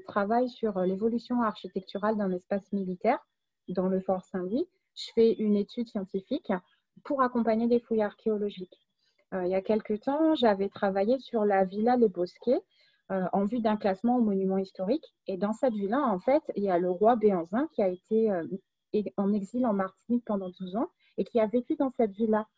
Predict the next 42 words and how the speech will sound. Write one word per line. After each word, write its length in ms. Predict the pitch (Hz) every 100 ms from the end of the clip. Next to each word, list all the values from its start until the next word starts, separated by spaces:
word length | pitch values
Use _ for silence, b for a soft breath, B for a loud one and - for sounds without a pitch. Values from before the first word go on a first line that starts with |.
| _ 190
Donc, 120 | 185
en 100 | 190
travaillant 520 | - 262 247 247 247
sur, 260 | - 233 196
euh, 80 | 190
cette 220 | 208 185
villa, 360 | 180 185 247 339
ben, 180 | 202 196
j'ai 260 | 190 190 214
été 160 | 214
amenée 340 | 269 220 247 277
à 80 | 214
travailler 420 | 220 196 196 240
sur 160 | 226
l'histoire 340 | 190 214 226 220
de 80 | 208
Béhanzin 360 | 196 185 190
à 80 | 220
la 100 | 208
Martinique. 520 | 185 - _ 196 185 _ _ _ _ _ _ -
Plus 160 | -
récemment, 640 | 247 240 - 214 208 269 370 _ _ _
j'ai 160 | - 208
accompagné 520 | 214 254 247 254 262
le 60 | 240
domaine 280 | 214 214
de 100 | 208
la 160 | 208 202
pagerie 500 | 214 196 190 247 269
sur 200 | - 196
un 80 | 175
projet 260 | 226 220
muséographique 800 | 226 214 208 185 175 180 330 - -
et 60 |
ça 200 | 208 208
m'a 220 | 202 202 -
amenée 300 | 202 233 302
à 80 | 214
travailler 540 | - 202 202 202 240 277
sur 280 | - 208
les 260 | 190 180 196
esclaves 340 | 208 - 254